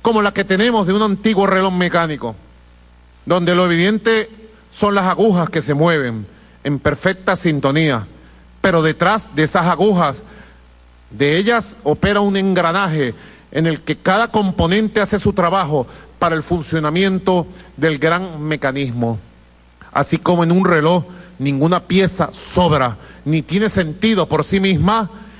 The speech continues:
en democracia ninguna institución, y menos el pueblo, puede sentirse por encima o por debajo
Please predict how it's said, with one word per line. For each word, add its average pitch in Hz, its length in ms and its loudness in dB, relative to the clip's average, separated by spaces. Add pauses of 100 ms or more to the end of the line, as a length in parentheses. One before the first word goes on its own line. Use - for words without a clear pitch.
en 160 160 0
democracia 160 680 0
ninguna 156 460 0
institución, 147 760 -2 (460)
y 185 160 0
menos 226 340 2
el 202 80 0
pueblo, 247 520 0 (220)
puede 180 200 0
sentirse 170 760 -2 (240)
por 156 160 0
encima 151 560 -2 (160)
o 156 80 -2
por 143 220 0
debajo 131 480 0